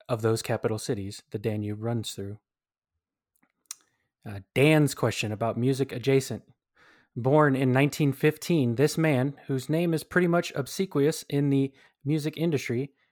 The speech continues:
is the only person to be inducted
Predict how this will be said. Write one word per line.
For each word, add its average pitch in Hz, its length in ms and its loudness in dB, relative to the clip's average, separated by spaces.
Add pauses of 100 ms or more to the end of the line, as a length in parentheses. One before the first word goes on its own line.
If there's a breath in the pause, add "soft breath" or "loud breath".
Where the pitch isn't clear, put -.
(280)
is 160 280 0
the 165 200 -4
only 175 340 4
person 123 520 0
to - 140 -10
be 113 120 0
inducted 113 580 0